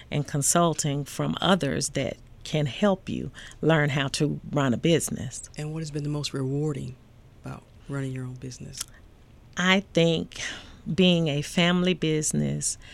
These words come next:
Speaker 1: leaving a legacy,
Speaker 2: Mm-hmm.
Speaker 1: and leaving a legacy for our kids and our grandkids and just trying to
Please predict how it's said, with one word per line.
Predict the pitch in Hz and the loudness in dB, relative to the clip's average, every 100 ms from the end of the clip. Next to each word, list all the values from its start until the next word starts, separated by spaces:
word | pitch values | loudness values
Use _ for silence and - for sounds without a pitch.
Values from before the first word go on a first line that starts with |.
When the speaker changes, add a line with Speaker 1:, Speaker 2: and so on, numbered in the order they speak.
| - | -8
Speaker 1:
leaving | - 160 175 180 | 2 6 8 6
a | 175 | 6
legacy, | 160 147 139 135 - 139 139 139 135 | 4 2 0 -2 0 0 -2 -4 -6
Speaker 2:
Mm-hmm. | 127 151 156 - - - - - | -4 -6 -6 -20 -20 -20 -16 0
Speaker 1:
and | 160 160 - | 2 2 -2
leaving | 170 165 175 165 165 | 0 4 6 6 4
a | |
legacy | 160 156 156 156 160 | 4 2 2 2 0
for | - 147 | 0 -2
our | 127 | -2
kids | 127 - 175 160 147 | -6 0 4 4 2
and | 147 | 0
our | 123 | -2
grandkids | - 151 156 151 - 151 147 147 - | 0 0 2 0 -2 0 0 0 -2
and | 147 | -2
just | 143 139 143 - - - | -2 -2 -2 -6 -10 -8
trying | - 165 147 139 | 2 2 2 -2
to | - 139 - | -2 -4 -4